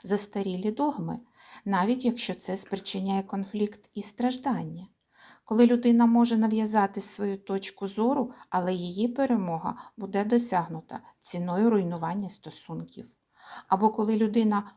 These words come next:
мусить поступитися своїми принципами, аби відмовитися від конфлікту. Порада: шукайте шляхи до компромісу,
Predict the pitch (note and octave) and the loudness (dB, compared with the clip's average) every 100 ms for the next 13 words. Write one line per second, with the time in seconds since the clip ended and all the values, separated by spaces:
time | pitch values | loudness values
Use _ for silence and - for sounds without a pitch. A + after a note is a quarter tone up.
0 | _ A3 G#3+ B3+ D4 G#3 - F#3+ - - | _ 2 6 6 4 -2 -4 -10 -12 -12
1 | - F#3+ G3 F3+ F3 - F#3+ F#3 F#3 F3+ | -6 -6 -4 -6 -2 -2 -2 -2 -2 -4
2 | - - G#3 C4 C4 G#3 - F3 F3 - | -8 -2 4 4 2 -4 -4 -6 -6 -10
3 | - - - - - G3 F#3+ A#3 C#4 - | -16 -20 -20 -20 -4 -2 2 4 2 0
4 | G3+ G#3 F#3+ F3+ F3+ G#3+ A3 A#3 - G#3+ | 0 0 0 -6 -4 -4 -2 -2 0 0
5 | F3+ F3+ - G3 F#3+ - E3 D3+ _ - | -2 -8 -8 -8 -8 -10 -14 -14 _ -20
6 | - _ _ _ _ _ _ _ _ G#3+ | -20 _ _ _ _ _ _ _ _ 4
7 | A3+ E4 D4+ F3+ - _ - - G3 - | 4 4 -2 -8 -10 _ -14 -10 -8 2
8 | B3 - C4 - G3 - A#3+ A3 G3 G3 | 2 2 -2 0 -2 -2 -2 0 -2 -2
9 | G3 G3 G#3 F3+ D#3+ - - - | -6 -4 -4 -4 -6 -8 -12 -20